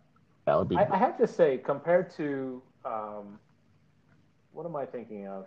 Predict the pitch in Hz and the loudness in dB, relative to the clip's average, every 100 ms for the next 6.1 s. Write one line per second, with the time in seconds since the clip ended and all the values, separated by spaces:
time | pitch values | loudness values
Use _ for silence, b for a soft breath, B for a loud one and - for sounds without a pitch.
0 | 123 127 - 135 131 127 120 113 - 147 | -12 -12 -8 -6 -6 -4 -6 -6 -4 0
1 | 160 147 - 143 143 143 139 139 135 160 | 0 0 -2 2 4 4 2 0 0 2
2 | 143 120 127 - 139 127 - 143 180 175 | 4 4 0 0 -2 -2 0 2 2 0
3 | 147 135 135 139 - 139 127 117 113 120 | 0 0 0 -2 -6 -4 -2 -4 -4 -8
4 | 123 - _ - 127 127 - 139 139 - | -8 -18 _ -8 -6 -8 -10 -12 -10 -14
5 | 110 139 156 147 127 110 110 98 90 113 | 12 12 12 12 12 12 12 12 8 0
6 | 110 | -4